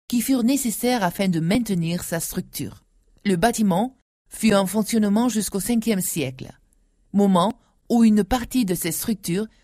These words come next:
furent réutilisées pour la construction de logements particuliers.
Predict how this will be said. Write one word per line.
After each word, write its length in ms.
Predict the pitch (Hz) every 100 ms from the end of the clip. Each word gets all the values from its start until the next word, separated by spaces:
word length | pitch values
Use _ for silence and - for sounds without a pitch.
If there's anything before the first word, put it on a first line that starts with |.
| _
furent 280 | - 220 196
réutilisées 760 | 202 254 - 233 202 156 170
pour 240 | 202 185 160
la 120 | 143
construction 680 | - 233 - 170 - 170 180
de 100 | 165
logements 520 | 147 196 202 190 196
particuliers. 760 | 226 220 - 190 170 139 120